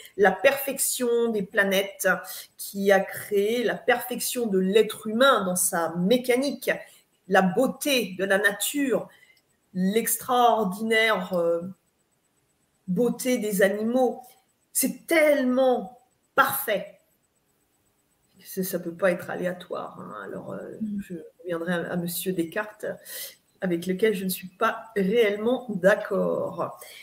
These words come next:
Speaker 1: Donc,
Speaker 2: Ouais.
Speaker 1: ça n'est pas, euh, on va dire que, euh, Dieu ne joue pas au dé.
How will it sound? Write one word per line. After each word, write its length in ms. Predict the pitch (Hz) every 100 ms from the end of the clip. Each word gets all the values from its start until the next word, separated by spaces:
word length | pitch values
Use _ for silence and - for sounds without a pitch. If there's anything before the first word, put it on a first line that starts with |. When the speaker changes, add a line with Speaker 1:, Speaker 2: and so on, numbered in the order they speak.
| - 185
Speaker 1:
Donc, 520 | 180 320 277 202 -
Speaker 2:
Ouais. 60 | 180 - _ _
Speaker 1:
ça 240 | - - 277
n'est 320 | 277 - -
pas, 500 | 240 254 302 330 247 -
euh, 340 | 190 180 180 175
on 140 | 190
va 140 | 196
dire 320 | 190 233 247 -
que, 360 | 220 185 180 - - -
euh, 100 | 202
Dieu 260 | 170 254 247
ne 120 | 226
joue 200 | 185 202
pas 140 | 247 220
au 80 | 196
dé. 340 | 185 180 -